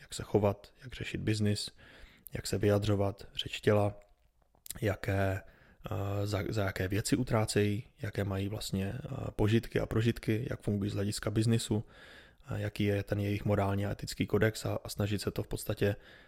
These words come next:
napodobovat svým způsobem. Ale my zapomínáme v podstatě na to, že celý život ve finále napodobujeme z většiny svoje rodiče. Nemyslím tím, že je napodobujeme, ale je to vlastně nutné programování našeho podvědomí, skrz které my se orientujeme v této realitě obecně v životě, jak v osobním, tak v tom pracovním.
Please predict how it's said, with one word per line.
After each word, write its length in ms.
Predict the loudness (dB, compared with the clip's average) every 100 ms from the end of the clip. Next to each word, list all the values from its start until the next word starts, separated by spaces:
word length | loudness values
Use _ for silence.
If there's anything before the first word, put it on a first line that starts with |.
| -2
napodobovat 640 | 2 6 10 10 8 2 -2
svým 180 | -4
způsobem. 540 | -6 -6 -2 -2 -2 -8 -14 _ _ _ _ -14 -2
Ale 340 | 2 4 2 -2 _ _ _ _
my 100 | 0
zapomínáme 560 | 2 4 4 4 4 2
v 40 |
podstatě 380 | 2 2 2 2
na 100 | 2
to, 140 | 0
že 340 | 0 2 0 -4 -8 -10 -2
celý 260 | 0 0
život 460 | 2 2 0 -2 -20 _
ve 80 | -14
finále 340 | -4 -2 0 0
napodobujeme 560 | 2 4 4 4 2
z 60 | 0
většiny 320 | -2 0 -2
svoje 220 | 2 2
rodiče. 340 | 2 0 0 -4 -4 -20 -20 -20 -20 -10 -2
Nemyslím 320 | 2 4 4
tím, 160 | 6
že 80 | 6
je 40 | 4
napodobujeme, 560 | 6 4 6 4 4
ale 140 | 2 2
je 60 |
to 120 | 2
vlastně 280 | 0 2 2
nutné 280 | 2 4 2
programování 760 | 2 2 4 4 2 0 -2 -6 _
našeho 320 | -8 -2 0 2
podvědomí, 520 | 2 4 4 4 2
skrz 280 | 0 -6 -2
které 240 | 0 2
my 100 | 2
se 120 | 2
orientujeme 500 | 4 4 4 2 0
v 40 | 2
této 240 | 0 4
realitě 360 | 4 2 2 0
obecně 360 | 0 0 0
v 20 |
životě, 320 | 0 0 0 0
jak 180 | -2
v 40 | -2
osobním, 380 | 0 2 2 0
tak 140 | -2
v 40 |
tom 140 | -2 -2
pracovním. 500 | 0 0 0 -2